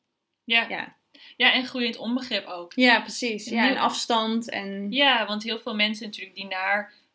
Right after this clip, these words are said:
Speaker 1: eh, zeg maar, die deel zijn van het gentrificatieproces, of het nou is in Lombok of in Amsterdam-Noord of waar dan ook, die, ik denk oprecht, denken ook, eh, maar het is toch mooi, ik denk toch, ver-,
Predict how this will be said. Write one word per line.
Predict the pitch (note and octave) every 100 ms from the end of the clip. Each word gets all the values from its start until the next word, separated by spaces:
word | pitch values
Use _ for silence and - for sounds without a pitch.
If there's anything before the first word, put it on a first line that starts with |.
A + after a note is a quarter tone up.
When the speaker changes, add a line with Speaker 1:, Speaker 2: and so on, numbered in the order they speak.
| _
Speaker 1:
eh, | F#3 F#3 F#3+
zeg | F3+ G#3
maar, | F#3+
die | F3+
deel | F#3+ G#3
zijn | G3+ F#3
van | F3+
het | F3
gentrificatieproces, | F3 F3 - F3 E3+ E3+ - F#3+ - G#3 G#3+
of |
het | -
nou | F#3
is | F3+
in | F#3 F3+
Lombok | F#3 F3+ F#3 F#3
of | F#3+ G3
in |
Amsterdam-Noord | F3+ F#3 F#3 E3+ F3+ F3+ F#3
of | F3
waar | F3 F3+ F#3+
dan | F3+ F3
ook, | G3 - - - _ _ -
die, | G3 A3+ A3+ A3 - _
ik | - A3 -
denk | A3+ A#3+
oprecht, | G#3+ G#3 A#3+ A#3+ -
denken | G#3 B3 -
ook, | - F3 G#3+ B3 - _ _ _
eh, | - G#3 G#3
maar | G#3+ A3+ -
het | -
is | -
toch | G#3+ G#3
mooi, | A#3+ A3 A#3 C4+
ik | G#3 G#3
denk | G#3 G3+
toch, | -
ver-, | - G3 G3+